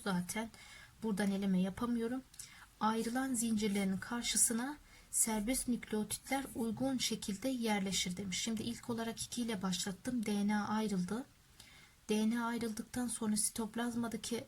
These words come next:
serbest halde bulunan nükleotitler çekirdeğe geldi. Sonra çekirdekte eşleme tamamlandı.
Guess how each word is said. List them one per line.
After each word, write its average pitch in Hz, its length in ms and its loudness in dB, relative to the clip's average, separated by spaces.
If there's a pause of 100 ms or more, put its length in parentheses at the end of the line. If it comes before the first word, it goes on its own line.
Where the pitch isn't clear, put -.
serbest 220 520 -2
halde 214 280 -2
bulunan 220 320 0
nükleotitler 220 840 -4 (380)
çekirdeğe 196 540 0
geldi. 240 500 -2 (580)
Sonra 214 320 2
çekirdekte 233 600 -2
eşleme 226 420 -2
tamamlandı. 233 760 -2